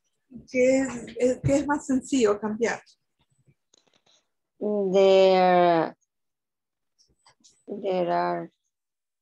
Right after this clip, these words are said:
Speaker 2: there are not persons, pers-
Speaker 1: What is the plural of person?
Speaker 2: Um,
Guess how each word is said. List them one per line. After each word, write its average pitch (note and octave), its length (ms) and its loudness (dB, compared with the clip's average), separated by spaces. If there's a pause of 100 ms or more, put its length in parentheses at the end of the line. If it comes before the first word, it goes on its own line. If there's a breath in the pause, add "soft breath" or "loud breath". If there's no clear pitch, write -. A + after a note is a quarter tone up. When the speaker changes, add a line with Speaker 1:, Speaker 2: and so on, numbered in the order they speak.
(2250)
Speaker 2:
there F#3 300 0
are F3 400 2
not F3+ 240 -2 (140)
persons, A#3 1000 -6 (100)
pers- G#3+ 440 -6 (640)
Speaker 1:
What B3 240 0
is C#4+ 180 -2
the D4 100 -2
plural C4+ 520 2
of A#3+ 180 -4
person? G3+ 600 -4 (3000)
Speaker 2:
Um, D#3+ 960 -4